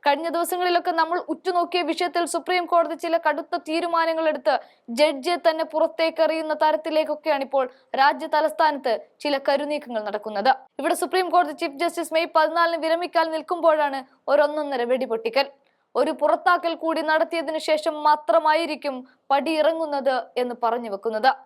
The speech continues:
ഇവിടെ ഇത്തവണ രാഷ്ട്രപതിയെ പോലും കളത്തിലിറക്കിക്കൊണ്ട് സുപ്രീം കോടതി ചില കടുത്ത തീരുമാനങ്ങൾ തന്നെ എടുക്കുകയാണ്.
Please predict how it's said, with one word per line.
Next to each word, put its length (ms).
ഇവിടെ 460
ഇത്തവണ 400
രാഷ്ട്രപതിയെ 680
പോലും 240
കളത്തിലിറക്കിക്കൊണ്ട് 1120
സുപ്രീം 400
കോടതി 300
ചില 220
കടുത്ത 240
തീരുമാനങ്ങൾ 720
തന്നെ 160
എടുക്കുകയാണ്. 560